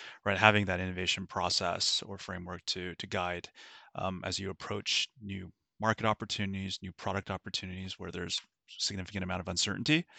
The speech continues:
right? So you don't just go say, "You know, that's a great thing to do.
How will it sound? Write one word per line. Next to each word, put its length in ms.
right? 160
So 100
you 100
don't 180
just 220
go 100
say, 220
"You 120
know, 120
that's 240
a 40
great 200
thing 160
to 100
do. 320